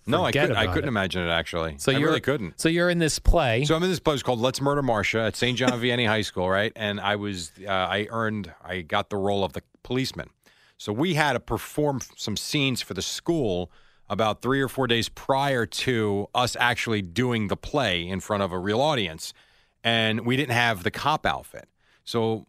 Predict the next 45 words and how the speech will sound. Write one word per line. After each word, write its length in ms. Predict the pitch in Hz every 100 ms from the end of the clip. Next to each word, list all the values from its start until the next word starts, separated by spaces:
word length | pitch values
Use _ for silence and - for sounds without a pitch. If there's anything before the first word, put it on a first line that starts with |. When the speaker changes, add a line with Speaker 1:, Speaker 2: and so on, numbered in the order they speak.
| _
Speaker 1:
I 120 | 110
had 180 | 110 131
this, 140 | 110 98
I 40 |
was 100 | 107
telling 240 | - 127 101
my 80 | 92
parents, 360 | 147 165 117
and 60 | 110
my 80 | 107
father 240 | 135 156
was 80 | 139
like, 160 | 123
"You 60 | 139
know, 140 | 135 131
you're 220 | 143 160 _ -
about 260 | 160 202
my 220 | 147 151 190
size 400 | - 123 110 95
when 100 | 110
I 80 | 135
was 100 | 147
in 60 |
high 80 | 127
school." 200 | 113 117
He 40 | 107
goes, 160 | 107
"You 40 | 113
know, 20 |
I 40 | 110
have 240 | 143 127
my 420 | 127 110 101 101 -
Army 260 | 123 190 185
uniform 440 | 87 80 85 85
if 100 | 90
you 80 | 101
wanna 140 | 101
wear 180 | 95 92
that 380 | 78 120 135 -
tomorrow 440 | - 90 69 71
or 200 | 85 92
the 100 | 85
next 220 | 90 95 -
day, 80 | 87
whatever." 360 | 85 82 73